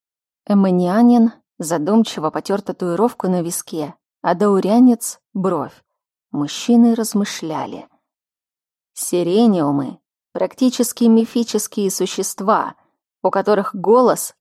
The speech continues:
оружие и набор инструментов. Мы слышали обычную песню», — пояснил Платон.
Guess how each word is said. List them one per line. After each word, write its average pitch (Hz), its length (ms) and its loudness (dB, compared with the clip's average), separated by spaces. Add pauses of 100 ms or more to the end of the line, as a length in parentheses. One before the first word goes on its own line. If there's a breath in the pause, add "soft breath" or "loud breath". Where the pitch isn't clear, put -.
оружие 214 640 2
и 196 120 -4
набор 170 360 -2
инструментов. 156 880 -4 (560 soft breath)
Мы 185 140 -2
слышали 247 500 2
обычную 202 680 0
песню», — 156 640 -4 (220)
пояснил 160 500 -8
Платон. 175 580 -6